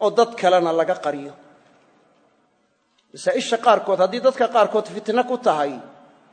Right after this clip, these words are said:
yacni, loo sheegi maayo. "Baabun man khassa alcilma qawman duuna qawmin," ama "biqawmin duuna qawmin."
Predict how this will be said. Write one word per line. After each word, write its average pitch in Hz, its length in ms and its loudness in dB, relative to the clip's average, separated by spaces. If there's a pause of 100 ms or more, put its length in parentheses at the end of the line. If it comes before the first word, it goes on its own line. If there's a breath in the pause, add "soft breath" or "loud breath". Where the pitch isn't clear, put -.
(640)
yacni, 220 260 -2
loo 285 220 2
sheegi 247 420 6
maayo. 170 380 0 (1500)
"Baabun 214 600 6 (100)
man 196 140 -2
khassa 220 640 0
alcilma 196 640 2 (640)
qawman 262 440 6
duuna 233 240 0
qawmin," 160 400 0 (560)
ama 190 180 2
"biqawmin 214 600 2
duuna 190 200 0
qawmin." 113 340 -10